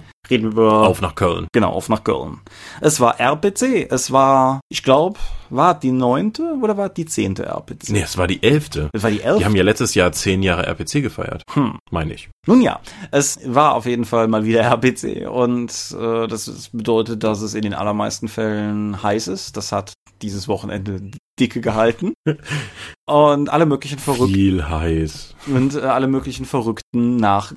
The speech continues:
Speaker 1: Köln ziehen. Wir haben's ja, wie auch im vorigen Jahr, so handhaben können, dass du mit grünem Hemd bei Ulysses und ich mit Dorp-Shirt am Dorp-Stand gestanden habe, sodass wir zumindestens hier zwei verschiedene Perspektiven auf dieselbe Veranstaltung haben.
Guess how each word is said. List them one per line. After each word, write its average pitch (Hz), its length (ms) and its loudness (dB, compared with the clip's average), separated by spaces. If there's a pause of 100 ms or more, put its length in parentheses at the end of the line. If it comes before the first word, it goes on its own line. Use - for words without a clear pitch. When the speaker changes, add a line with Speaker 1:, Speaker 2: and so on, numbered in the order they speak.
Speaker 1:
Köln 95 400 -2
ziehen. 64 420 -12 (100)
Wir 151 340 4
haben's 175 260 0
ja, 127 800 0
wie 127 180 2
auch 117 120 4
im 117 100 2
vorigen 151 400 0
Jahr, 147 240 0
so 131 160 -2
handhaben 113 500 2
können, 113 460 4
dass 104 280 2
du 113 420 2
mit 110 180 2
grünem 107 260 2
Hemd 104 260 0
bei 101 140 4
Ulysses 117 560 0
und 101 140 -2
ich 107 140 -6
mit 104 200 2
Dorp-Shirt 101 480 2
am 98 100 0
Dorp-Stand 131 460 2
gestanden 156 400 -2
habe, 151 220 0
sodass 123 280 -2
wir 120 80 -2
zumindestens 113 600 0
hier 113 720 6
zwei 104 180 0
verschiedene 98 440 -2
Perspektiven 92 640 -6
auf - 120 -8
dieselbe 95 340 -8
Veranstaltung - 840 -10
haben. - 360 -12